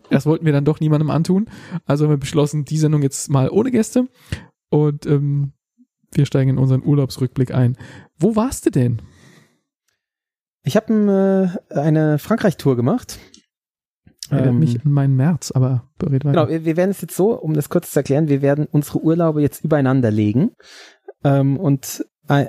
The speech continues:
Speaker 2: ein großes, eine große Mischung aus Anekdoten machen, weil wir, äh, der Meinung sind, dass es weniger interessant ist, wenn jetzt ich erstmal von meinem Urlaub und dann du von deinem, sondern wir machen, wir wechseln jetzt ab mit,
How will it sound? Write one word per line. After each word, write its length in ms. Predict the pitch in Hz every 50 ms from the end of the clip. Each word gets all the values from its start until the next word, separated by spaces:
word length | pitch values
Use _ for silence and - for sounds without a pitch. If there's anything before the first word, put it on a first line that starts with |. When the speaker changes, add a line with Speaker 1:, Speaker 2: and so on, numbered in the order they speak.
| - -
Speaker 2:
ein 220 | 147 143 151 151
großes, 920 | - - - 147 147 135 - 143 131 - - - - - - - - - -
eine 200 | - 143 147 143
große 340 | - - - 143 143 - -
Mischung 520 | 131 123 127 135 156 - - 156 143 139 -
aus 440 | 131 127 127 123 - - - - -
Anekdoten 680 | - 127 123 117 - 120 113 110 - 110 104 107 120 - -
machen, 280 | 117 110 110 131 143 139
weil 140 | 123 107
wir, 220 | 110 113 113 - -
äh, 340 | 107 - - 196 196 180 143 - - - - - - - _ _ _ _ -
der 60 | - 120
Meinung 240 | 117 117 117 117
sind, 220 | 110 - 120 110 -
dass 120 | 110 104
es 280 | 113 113 - - - - _ 269 226 214 220 _ _ _ _ _ _ - 139
weniger 800 | 135 120 147 160 175 165 127 123 123 127 131 131 127 120 120 113
interessant 380 | 107 - 120 117 123 117 113
ist, 120 | - - -
wenn 60 | 113
jetzt 180 | 110 - - _ -
ich 160 | 147 151 277
erstmal 280 | 220 151 - - 135
von 140 | - - 123 113
meinem 240 | 117 120 135 147 110
Urlaub 240 | 139 143 135 127 -
und 140 | 120 117
dann 160 | 117 117 117 110
du 80 | 113
von 160 | 107 - 113 101
deinem, 240 | 110 123 165 208 214
sondern 260 | - 143 135 135 127
wir 80 | 127 117
machen, 280 | 113 110 113 123 107 110
wir 240 | 117 92 - - - - - 415 339 202 - - 262
wechseln 340 | 147 123 180 - - 233
jetzt 140 | 202 - -
ab 260 | - 123 - - - -
mit, 160 | 117 110 -